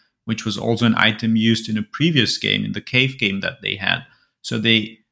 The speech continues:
are really managing with all the detail that they put into the, into the reveals, into everything that they do to create, like, a very strong lore that ultimately transpires into bonding the community together.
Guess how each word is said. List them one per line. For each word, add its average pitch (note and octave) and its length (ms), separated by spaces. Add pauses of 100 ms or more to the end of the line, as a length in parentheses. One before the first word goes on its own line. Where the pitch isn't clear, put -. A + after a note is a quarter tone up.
(160)
are A2 100
really D3 420
managing A#2 460
with G#2+ 260
all C3 240
the D3+ 120
detail A#2 640 (240)
that A2+ 120
they A2 120
put - 320
into A#2 280
the, G#2 320 (600)
into A2 200
the G#2+ 200
reveals, B2+ 480
into - 180
everything A2 360
that A2 140
they G#2+ 120
do A2 180
to - 160
create, A2 380
like, G#2+ 160
a G2+ 40
very A2+ 260
strong G#2 440
lore B2+ 480 (320)
that - 300
ultimately B2 500
transpires A2 680
into A2+ 400
bonding A#2+ 340
the A2 120
community A2+ 440
together. B2 640